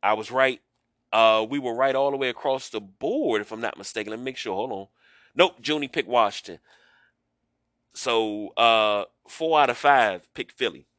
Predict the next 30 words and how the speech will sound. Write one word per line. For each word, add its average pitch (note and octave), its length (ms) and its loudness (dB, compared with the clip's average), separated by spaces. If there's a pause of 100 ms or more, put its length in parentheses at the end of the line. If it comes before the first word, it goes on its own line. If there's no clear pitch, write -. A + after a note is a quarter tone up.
(840)
Uh, A#2 140 0
Case F3 320 -6
Keenum F#3 340 -4
didn't B2 220 -8
look E3+ 200 -2
too B3 240 -6
bad. F#3+ 360 0 (520)
Thirty D3+ 260 2
of C#3 80 -2
forty-four, C#3+ 560 -4
three D3 260 -8
eighty C3+ 260 -4
and A2+ 100 -10
three C#3+ 180 -10
touchdowns. B2 720 -8 (680)
Darius E3 460 0
Geis, A#2 540 0
ten E3 260 -8
carries, C#3 520 -2
eighteen B2 460 -8
yards. A#2 560 -4
Uh, G2+ 140 -4
Chris - 300 -6
Thompson, A#2+ 360 -2
three A#2+ 200 -10
carries, A2 340 0
ten A#2 240 -8
yards. G#2 280 -2
Now, G#2+ 100 -2
remember, A#2 400 -6